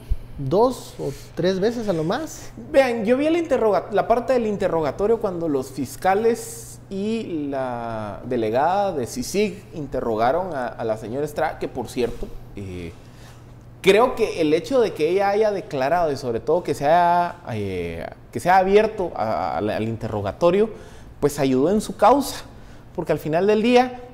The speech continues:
Speaker 2: ella terminó contribuyendo a la averiguación de la verdad, la ayudó.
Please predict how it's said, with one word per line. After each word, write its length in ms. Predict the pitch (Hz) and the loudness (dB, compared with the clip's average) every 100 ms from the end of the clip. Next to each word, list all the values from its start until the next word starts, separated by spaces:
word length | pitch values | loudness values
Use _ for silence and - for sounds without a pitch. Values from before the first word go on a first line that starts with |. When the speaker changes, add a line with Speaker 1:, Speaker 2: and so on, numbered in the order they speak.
| - | 4
Speaker 2:
ella 240 | 196 240 | 6 6
terminó 400 | 254 214 196 214 | 6 4 4 4
contribuyendo 840 | 269 247 226 190 160 214 320 247 202 - - | 4 2 4 4 6 6 4 2 -2 -8 -14
a 240 | - 139 127 | -6 0 0
la 440 | 123 117 113 110 | 0 0 0 0
averiguación 540 | 110 117 120 113 151 180 | 2 2 2 0 -2 -2
de 60 | |
la 120 | 208 | 0
verdad, 400 | 208 208 170 220 - - - | 2 2 2 0 -6 -16 -2
la 280 | 127 127 | 2 4
ayudó. 580 | 117 110 123 208 - - | 4 4 6 6 4 -8